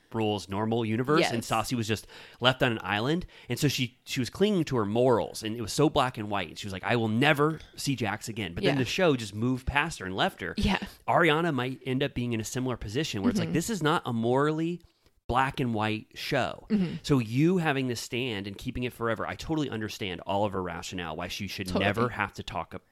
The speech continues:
Speaker 1: to
Speaker 2: Yeah.
Speaker 1: Tom Sandoval again. She's so that person. Like, "You have done the most egregious things in the world to me. If we weren't on a show, I would never see your face
Speaker 2: Sure.
Speaker 1: again." But it might leave her on a little bit of a moral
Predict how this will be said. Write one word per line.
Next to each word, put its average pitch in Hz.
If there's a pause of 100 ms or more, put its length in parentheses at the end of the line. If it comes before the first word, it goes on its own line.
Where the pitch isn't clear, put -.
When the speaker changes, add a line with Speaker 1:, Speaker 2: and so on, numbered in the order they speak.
(120)
Speaker 1:
to 117
Speaker 2:
Yeah. -
Speaker 1:
Tom 90
Sandoval 85
again. 85
She's 123
so 123
that -
person. 110
Like, 85 (340)
"You 139
have 131
done 110
the 98
most 98
egregious 107
things 113
in 107
the 98
world 90
to -
me. 87
If 92
we 101
weren't 107
on 131
a 113
show, 92
I 92
would 92
never 98
see -
your 87
face 85
Speaker 2:
Sure. 87
Speaker 1:
again." 135 (400)
But 170 (140)
it 127
might 139
leave 131
her 131
on 110
a 110
little 131
bit 127
of 117
a 110
moral 120